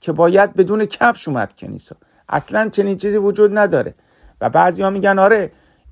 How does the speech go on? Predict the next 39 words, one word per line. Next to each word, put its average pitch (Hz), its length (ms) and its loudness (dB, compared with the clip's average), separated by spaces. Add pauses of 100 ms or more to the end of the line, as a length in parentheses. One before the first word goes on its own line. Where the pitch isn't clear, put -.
(720)
چون 226 280 0
که 220 120 2
مشه 190 340 0
ربینو 180 600 0 (180)
هشم 202 360 0
بهش 196 240 4
گفت - 280 0
کفشات 202 640 0
رو 202 80 6
بکن، 220 540 0 (380)
بیا 190 420 0
نزدیک 190 540 0
شو - 180 0
به 185 120 2
من، 220 240 2 (200)
می‌خوان 165 280 -2
از 165 160 0
اونجا 180 200 0
یاد 185 280 4
بگیرن 120 400 -6
که - 240 -12
اصلاً 202 640 -2
چنین 180 280 -2
چیزی 180 300 -6
نیست. 175 300 -6 (380)
دلیلی 214 360 2
که 214 140 4
هشم 196 300 -2
به 190 100 0
مشه 180 260 -2
ربینو 175 420 0
گفت 196 240 4 (340)
کفشت 202 520 0
رو 180 80 0
بکن 202 360 0
یک 240 260 -2
دلیل 196 360 2
دیگه 160 280 2
است. - 380 -4